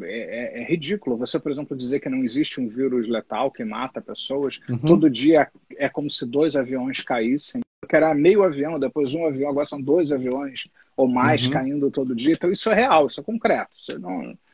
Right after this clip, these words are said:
Speaker 1: Agora, como você reage a isso, o que que você faz com isso, aí entra o aspecto subjetivo da coisa. Então,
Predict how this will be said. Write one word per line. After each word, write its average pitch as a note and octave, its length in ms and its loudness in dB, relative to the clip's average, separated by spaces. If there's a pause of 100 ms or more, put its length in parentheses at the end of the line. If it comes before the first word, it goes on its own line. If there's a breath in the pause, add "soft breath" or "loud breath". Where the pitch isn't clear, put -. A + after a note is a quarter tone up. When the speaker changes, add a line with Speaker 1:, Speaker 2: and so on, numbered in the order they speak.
(180)
Speaker 1:
Agora, D3+ 540 4
como A#3+ 400 6
você E3+ 480 -2
reage D3+ 680 0
a B2+ 40 -2
isso, D3 360 0
o A#2+ 40 -8
que D#3+ 140 -8
que D3+ 60 -12
você C#3 240 -8 (180)
faz D3 460 0
com A2 160 -8
isso, D3 440 0 (400 soft breath)
aí C#3+ 440 6
entra E3+ 600 -2
o E3 120 2
aspecto - 400 -8
subjetivo E3 800 -2
da F#3+ 100 -4
coisa. B2+ 500 0 (380 loud breath)
Então, F#3 300 0